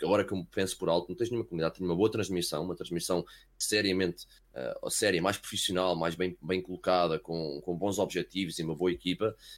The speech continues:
a fazer algo assim, um trabalho que, que seja unir o esporte no geral, não só o C S, não só o League, não só, porque a-, às vezes sim, é muito espa-, é muito pouco tempo, temos que ter,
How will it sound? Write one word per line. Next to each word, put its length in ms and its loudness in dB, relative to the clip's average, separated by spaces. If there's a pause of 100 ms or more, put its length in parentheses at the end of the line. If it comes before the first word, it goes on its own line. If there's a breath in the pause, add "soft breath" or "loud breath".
(140)
a 60 -8
fazer 320 2
algo 180 4
assim, 260 0
um 80 -2
trabalho 480 2
que, 240 -2
que 80 -12
seja 280 0
unir 180 0
o 100 0
esporte 640 0
no 80 -4
geral, 380 2
não 160 0
só 180 0
o 60 4
C 200 2
S, 340 0 (440)
não 200 0
só 340 4
o 80 2
League, 280 2 (100)
não 200 -4
só, 460 2 (180)
porque 220 -6 (640 loud breath)
a-, 260 4
às 100 2
vezes 200 4
sim, 240 2
é 100 6
muito 220 0
espa-, 240 2
é 40 4
muito 200 0
pouco 180 -6
tempo, 300 0
temos 220 -2
que 40 -14
ter, 220 -2